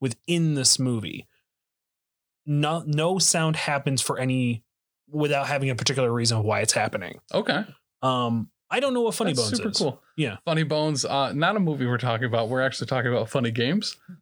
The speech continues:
Speaker 1: Oh, yeah, you're right.
Speaker 2: <laughs>
Speaker 1: Funny Bones, I don't even know what Funny Bones is. I believe it's a barbecue place.
Speaker 2: It's a stand-up comedy club.
Speaker 1: Okay, there you go.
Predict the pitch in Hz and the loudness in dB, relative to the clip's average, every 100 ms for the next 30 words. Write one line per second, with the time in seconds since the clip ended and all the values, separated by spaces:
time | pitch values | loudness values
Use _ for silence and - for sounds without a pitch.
0 | 180 - 226 175 240 233 214 214 - - | -4 0 0 0 0 0 2 0 -4 -10
1 | - - 269 311 254 240 220 196 - 170 | -12 -4 -2 0 0 2 2 2 0 0
2 | 202 202 190 175 156 165 147 143 127 120 | 0 2 2 2 2 0 0 0 0 -2
3 | 117 - 151 170 196 220 165 139 131 113 | -4 -4 -2 0 0 0 0 0 0 -2
4 | 120 117 107 107 - - 131 - 117 107 | -4 -2 0 0 -2 -2 -2 0 2 2
5 | 101 113 - - 127 107 - 120 104 78 | 0 -2 -6 -2 -2 -2 -4 -2 -2 -2
6 | - - - - _ _ _ 165 170 143 | -2 -2 -4 -18 _ _ _ 0 2 0
7 | 101 123 110 98 | -4 -2 -2 -4